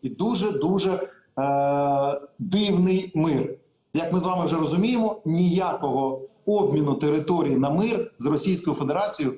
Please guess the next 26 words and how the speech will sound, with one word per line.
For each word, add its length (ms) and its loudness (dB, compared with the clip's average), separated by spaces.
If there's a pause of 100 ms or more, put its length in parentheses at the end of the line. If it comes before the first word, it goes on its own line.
бути 320 -2
не 120 -2
може. 380 0 (400)
От 220 2
що 200 -2
сьогодні 400 0
Росія 400 0
робить, 300 0
коли 220 0
атакує, 680 -2 (220)
максимально 800 0
атакує 600 -2
енергетичну 760 0
інфраструктуру. 800 0 (160)
Ну 160 4
і 140 2
останнє. 640 -2 (300)
З 100 -8
точки 360 0
зору 340 0
війни 840 0
Росія 600 0
не 240 2
воює. 520 0
Росія 580 -2
від'ємно 800 0